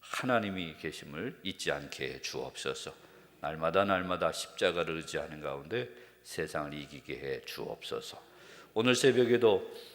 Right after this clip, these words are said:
하나님의 은혜를 사모하는 백성들 모였습니다. 하늘문을 열어주시고 간절히 기도하는 이들마다 성령의 충만함을 더해 주시옵소서. 기름 부어 주옵소서.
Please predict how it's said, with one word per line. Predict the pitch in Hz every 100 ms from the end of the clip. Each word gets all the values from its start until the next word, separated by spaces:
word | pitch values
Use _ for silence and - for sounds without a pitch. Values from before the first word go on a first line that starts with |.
| -
하나님의 | - 120 110 107 107
은혜를 | 101 95
사모하는 | 92 98 95 92 90
백성들 | 85 - 87 85 80
모였습니다. | 78 73 71 73 73 69 67 -
하늘문을 | - 117 113 110 101
열어주시고 | 85 82 78 - 104 131 - - - -
간절히 | - - - 92 110 110
기도하는 | 107 107 104 117 113
이들마다 | 92 92 78 85 101 147 - - - -
성령의 | - 107 110 113 110 107 90 82 -
충만함을 | - 180 160 127 98 85 78 - -
더해 | - 76 78 76 69 67 -
주시옵소서. | 80 - 69 - - 64 - 69 - - -
기름 | - 107 92 85
부어 | 78 80 113
주옵소서. | - 82 67 - 67 62 -